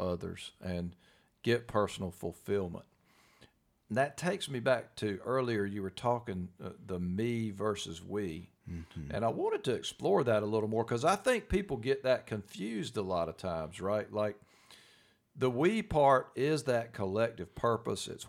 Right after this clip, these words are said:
Speaker 1: what we do together. It is also very much how much we take care of one another
Speaker 2: Mm-hmm.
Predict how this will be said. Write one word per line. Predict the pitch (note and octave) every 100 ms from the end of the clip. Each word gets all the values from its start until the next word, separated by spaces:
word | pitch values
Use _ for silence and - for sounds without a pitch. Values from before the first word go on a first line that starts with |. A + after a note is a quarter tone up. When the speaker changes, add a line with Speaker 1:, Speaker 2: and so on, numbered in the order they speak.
| -
Speaker 1:
what | C3 B2+ G2
we | A#2+ A2
do | G2+ A#2 A2+
together. | A2 F2 E2 F#2 G#2+ G2+ G#2+ G#2 - _ _ _
It | - G#2+ F#2+
is | F2 E2+ - - _ _
also | - A#2+ A#2+ - G2+ G2
very | A2 A2 D#3 D#3+ B2 G#2
much | F#2 E2+ C#2 - - _ _ _ _ _ _ _ _ - -
how | G2+
much | G2+ - -
we | F2+ G2 B2 A2+ G2+
take | - F#2+ F2+ -
care | - A2+ G#2
of | F#2
one | F2 F2+
another | F2+ F2+ F2+ - - -
Speaker 2:
Mm-hmm. | G2 F2+ D#2